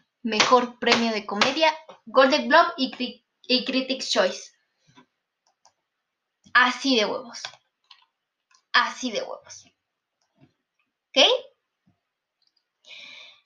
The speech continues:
Este, vamos a hablar de su futuro. Y ustedes dirán, ¿cómo qué futuro, güey?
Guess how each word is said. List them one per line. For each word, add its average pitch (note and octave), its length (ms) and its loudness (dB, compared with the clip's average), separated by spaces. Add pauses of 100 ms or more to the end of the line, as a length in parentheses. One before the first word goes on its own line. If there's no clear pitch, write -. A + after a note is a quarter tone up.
(260)
Este, G#3+ 1120 0 (1200)
vamos D4+ 280 6
a D#4 40 2
hablar C#4 540 4 (200)
de B3 120 2
su A#3+ 140 -10
futuro. - 640 -4 (640)
Y A#3+ 180 -4
ustedes C#4+ 220 -4
dirán, C#4 340 -2
¿cómo - 160 -2
qué A4 80 -4
futuro, E4+ 480 0
güey? - 160 -20